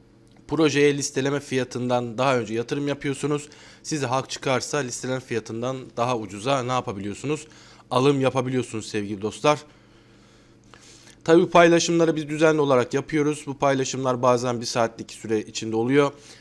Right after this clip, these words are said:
Bazen birkaç günlük süre içinde oluyor. O yüzden ne yapmanız lazım? Kaçırmamanız için kanalımıza abone olup bildirimleri açmanız lazım. Aynı paylaşımları Telegram adresimizde düzenli bir şekilde yapıyoruz. Telegram adresimizde de özel fırsatlar paylaşıyoruz.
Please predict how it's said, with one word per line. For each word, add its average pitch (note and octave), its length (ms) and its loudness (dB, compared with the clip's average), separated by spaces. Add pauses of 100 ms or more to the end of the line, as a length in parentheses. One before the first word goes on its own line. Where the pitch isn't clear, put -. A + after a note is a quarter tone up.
(120)
Bazen B2+ 440 4
birkaç A#2+ 280 -4
günlük G#2+ 240 -6
süre G#2+ 220 -6
içinde B2+ 340 -6
oluyor. C3+ 340 0 (460)
O E3 120 4
yüzden C#3 480 0
ne D3 40 0
yapmanız A#2+ 480 -2
lazım? A2+ 280 -2
Kaçırmamanız A#2+ 560 -4
için A#2+ 240 -8
kanalımıza A#2+ 440 -4
abone A#2 220 -2
olup A2+ 240 -6
bildirimleri A2+ 420 -4
açmanız A#2+ 420 -4
lazım. A#2 340 4 (460)
Aynı D3+ 240 4
paylaşımları C3 800 0
Telegram B2+ 400 -2
adresimizde A#2 560 -4
düzenli A2+ 340 -4
bir G#2+ 80 -6
şekilde G2+ 380 -8
yapıyoruz. C3 520 -2 (300)
Telegram C3 400 -2
adresimizde A#2+ 520 -2
de A2 60 -2
özel A2 260 -2
fırsatlar G#2+ 640 -4 (160)
paylaşıyoruz. B2+ 640 -2